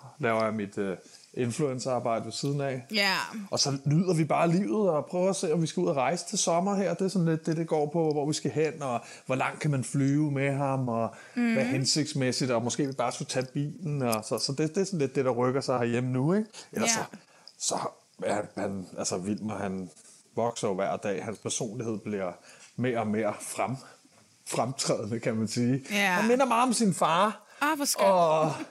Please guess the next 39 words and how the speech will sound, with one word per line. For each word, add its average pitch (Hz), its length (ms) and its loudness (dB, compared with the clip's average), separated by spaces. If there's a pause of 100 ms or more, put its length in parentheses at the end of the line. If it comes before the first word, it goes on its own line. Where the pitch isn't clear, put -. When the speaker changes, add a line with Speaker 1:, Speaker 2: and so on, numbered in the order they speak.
(400)
Speaker 1:
så 190 120 -2
der 185 100 4
er 190 60 6
knald 220 360 2
på, 202 280 2 (340)
og 160 320 2
det 185 100 0
kan 196 100 2
man 156 120 0
også 156 140 0
godt 165 180 0
mærke 143 220 2
på 151 80 -2
forældrene 127 440 0
nogle 120 200 0
gange. 107 260 -2 (320)
Speaker 2:
<laughs> 349 80 2 (1400)
Og 214 80 -2
han 233 280 -2
har 226 220 -4 (120)
bevaret 247 460 0
sit 240 180 -8
flotte 214 480 2
røde 202 420 2
hår. 196 260 0
Det - 240 -2
har 233 100 2
Speaker 1:
Åh. 214 60 2
Speaker 2:
jeg 196 100 4
jo 185 160 2
elsket 196 460 -4
fra 190 120 -8
Speaker 1:
Det - 80 -2
Speaker 2:
starten. 214 400 2
Speaker 1:
mis-, 220 420 -6
det 123 100 0
mister 110 280 -2
han 90 140 -6
ikke. - 220 -14